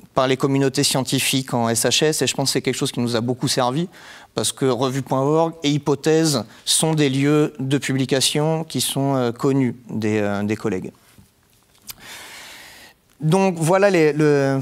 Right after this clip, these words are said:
le dispositif technique, c'est ce va-et-vient entre la revue et le carnet de recherche de la revue, où il peut se passer quelque chose de dynamique,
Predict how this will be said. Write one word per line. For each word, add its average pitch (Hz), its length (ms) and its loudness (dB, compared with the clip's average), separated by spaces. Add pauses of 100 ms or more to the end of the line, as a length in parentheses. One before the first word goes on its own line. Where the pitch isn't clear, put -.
(380)
le 147 140 0
dispositif 151 720 -2
technique, 190 520 2 (200)
c'est 165 220 0
ce 165 120 0
va-et-vient 156 720 2
entre 165 560 0
la 151 180 2
revue 147 640 0 (160)
et 147 80 2
le 143 40 0
carnet 139 300 -2
de 131 240 -4
recherche 127 440 -4
de 117 80 -4
la 113 120 -2
revue, 143 440 -2 (320)
où 135 80 0
il 135 80 -2
peut 143 120 -2
se - 100 -6
passer 123 260 -2
quelque 117 140 -4
chose 120 180 -4
de 127 80 -2
dynamique, 123 640 -2